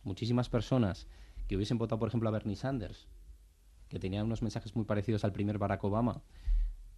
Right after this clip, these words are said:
han votado a Donald Trump. Y eso también es algo a analizar importante. Bernie Sanders del Partido Demócrata, que perdió las primarias contra Hillary. Y yo creo que ahí hay un pozo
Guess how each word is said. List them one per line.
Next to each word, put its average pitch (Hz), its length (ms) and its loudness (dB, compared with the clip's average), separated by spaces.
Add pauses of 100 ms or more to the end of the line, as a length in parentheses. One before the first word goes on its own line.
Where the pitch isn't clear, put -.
(120)
han 104 140 -6
votado 117 300 -2
a - 20 -4
Donald - 280 -6
Trump. 127 300 -6 (840)
Y 95 260 -4
eso 101 200 -2
también 101 260 2
es - 180 -2 (340)
algo 101 280 4
a 92 80 0
analizar 92 580 4
importante. 85 640 0 (160)
Bernie 104 200 2
Sanders 101 320 4
del 90 80 0
Partido 98 300 2
Demócrata, 117 340 0
que 120 80 -2
perdió 98 200 2
las 98 140 2
primarias 95 320 2
contra 98 280 -2
Hillary. 135 360 0 (540)
Y 107 80 0
yo 123 120 6
creo 180 140 4
que 175 100 4
ahí 170 140 6
hay 170 300 6
un 139 180 6
pozo 156 400 2